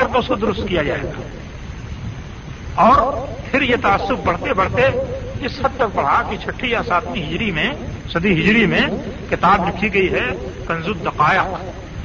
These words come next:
کنز الدقائق کے اندر لکھا ہے کہ حنفی مذہب کی عورت کے لیے شافعی مذہب کے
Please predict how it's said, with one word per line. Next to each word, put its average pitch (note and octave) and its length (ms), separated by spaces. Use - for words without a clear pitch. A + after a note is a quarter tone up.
کنز E3+ 200
الدقائق F3 540
کے G#3+ 60
اندر F#3 180
لکھا - 520
ہے G3+ 280
کہ F#3 180
حنفی F3 340
مذہب F#3 500
کی G3 120
عورت F3 380
کے E3+ 120
لیے F#3 280
شافعی F#3 640
مذہب F3 420
کے F#3 120